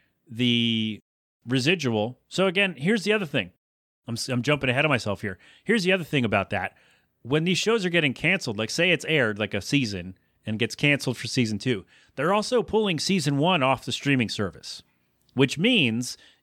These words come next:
you don't get the residual for that show being aired anywhere.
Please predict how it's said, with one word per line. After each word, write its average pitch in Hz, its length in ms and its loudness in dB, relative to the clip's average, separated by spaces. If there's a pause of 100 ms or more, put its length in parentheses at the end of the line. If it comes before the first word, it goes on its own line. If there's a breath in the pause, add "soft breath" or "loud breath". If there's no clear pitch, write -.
you 139 160 -2
don't 208 220 0
get 180 180 -2
the 170 80 -4
residual 123 720 -2 (300)
for 131 180 -4
that 131 180 4
show 160 320 2
being 117 480 2 (440)
aired 101 340 -2 (680)
anywhere. 110 420 -2